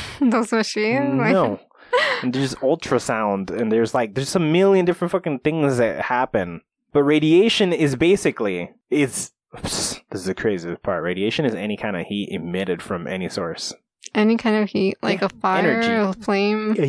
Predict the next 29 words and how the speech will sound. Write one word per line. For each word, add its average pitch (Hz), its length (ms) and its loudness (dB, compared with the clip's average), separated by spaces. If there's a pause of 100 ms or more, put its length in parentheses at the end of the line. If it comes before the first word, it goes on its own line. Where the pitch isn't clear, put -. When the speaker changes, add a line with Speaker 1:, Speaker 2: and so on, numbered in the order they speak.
Speaker 2:
yes, - 420 -2
actually, 123 400 0
Speaker 1:
You 104 60 2
can 101 80 2
Speaker 2:
even 127 240 0
humans 107 500 0
emit 101 420 -4
radiation 98 720 -2
just 101 300 -4
at 95 200 -6
such - 560 -4 (220)
small 113 800 2
levels 95 240 -2
that 87 100 -10
they're 78 120 -6
hard 90 180 -6
to 87 60 -8
perceive. - 460 -6 (640)
But 107 140 -2 (100)
everything 113 960 -2 (220)
radiates. 90 880 -6 (260)
Speaker 1:
Everything. 202 640 -2
Speaker 2:
Everything 214 240 -2
Speaker 1:
Like 196 100 2
our 196 120 0
Speaker 2:
radiates. 180 180 -2
Speaker 1:
stove. 196 500 0 (180)
Speaker 2:
Yes. - 460 -8 (720)
Everything, 90 420 -6